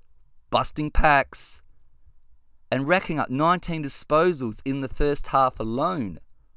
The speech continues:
and finished with thirty-two, which included five goal assists. Forwards Darcy Cameron and W A Magpies sponsored player Brody Marchek capped off the hard work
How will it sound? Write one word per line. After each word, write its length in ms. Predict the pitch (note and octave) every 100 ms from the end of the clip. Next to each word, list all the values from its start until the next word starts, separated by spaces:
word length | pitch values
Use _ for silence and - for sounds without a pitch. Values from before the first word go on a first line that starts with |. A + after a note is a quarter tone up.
| - - - -
and 160 | A#2+
finished 340 | - D3 C#3 -
with 120 | A#2
thirty-two, 760 | - B2+ A#2 G#2 - D#3+ A#2 E2+ _ - - _ - - - -
which 220 | B2+ C3
included 540 | C3+ B2+ - F3 A#2+ G#2 - - -
five 320 | C#3 C3+ A#2
goal 260 | C3 C#3+ F3
assists. 680 | C3+ - E2 - - - - - - - - - _ - _ _ - - - _ _ - - - -
Forwards 540 | - - D#3 F3+ B2+ -
Darcy 400 | B2+ C3+ - A2+
Cameron 440 | - C#3 D#3 G#2+
and 140 | G2+
W 320 | F#2 A#2 A#2+ A2+
A 100 | G#2
Magpies 540 | G#2+ B2 - A#2+ G#2+
sponsored 480 | - A#2+ G#2+ - G2
player 340 | A#2 G#2+ F#2 - - - - -
Brody 320 | C3 B2+ G#2+
Marchek 680 | G2 A#2 D#3 - G2 G2 - - - - - - -
capped 340 | - F3 G#3+ -
off 220 | F3 -
the 100 | B2+
hard 320 | A2 A2+ G#2+
work 520 | G2+ C3 D#3 G#2 -